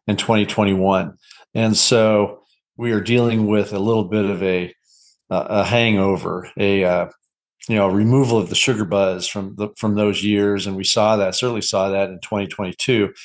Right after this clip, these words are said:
Now in twenty twenty-three, I think there's a lot of talk about return to normal in terms of, "Oh, this is what it was like in twenty eighteen or twenty nineteen."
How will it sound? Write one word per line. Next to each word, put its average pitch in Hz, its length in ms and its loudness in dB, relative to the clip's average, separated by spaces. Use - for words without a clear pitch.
Now 165 200 2
in 151 60 2
twenty 127 280 0
twenty-three, 117 920 -2
I 113 80 -2
think 135 300 -2
there's 110 240 2
a 104 60 2
lot 104 240 4
of 101 100 0
talk 101 420 0
about 101 440 -4
return 110 520 -2
to 107 120 -4
normal 104 540 0
in 98 80 -6
terms 104 380 -2
of, 98 160 0
"Oh, 123 160 2
this 117 180 0
is 110 80 -2
what 104 160 0
it 104 60 -2
was 98 160 -6
like 104 320 0
in 95 80 -6
twenty 104 320 -2
eighteen 98 500 -2
or 90 80 -10
twenty 101 320 -4
nineteen." 95 680 -2